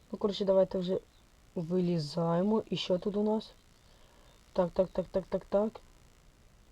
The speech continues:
<clears throat> А тут нічого нема. Кро-, окрім сундука.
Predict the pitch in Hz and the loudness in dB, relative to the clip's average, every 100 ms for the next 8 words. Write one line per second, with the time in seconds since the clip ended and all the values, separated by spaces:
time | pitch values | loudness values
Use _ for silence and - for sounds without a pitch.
0 | - - - 254 - - 247 254 - 202 | -20 -14 -4 -2 -2 6 6 6 2 4
1 | 240 226 190 165 156 139 - _ - - | 8 8 6 2 -2 -6 -14 _ -20 -20
2 | - - 175 202 208 196 170 - 185 185 | -10 -4 -2 0 0 0 -2 -2 -2 0
3 | 196 202 - 180 180 190 170 165 160 - | -2 -4 -4 -4 -2 0 -2 -4 -6 -12
4 | - - - - - 185 190 185 - 190 | -20 -20 -20 -20 -6 -2 0 -2 -2 0
5 | 208 - - - - - 190 175 170 175 | -2 -6 -20 -18 -6 0 2 2 2 0
6 | 160 - 170 156 | -2 -4 -2 -4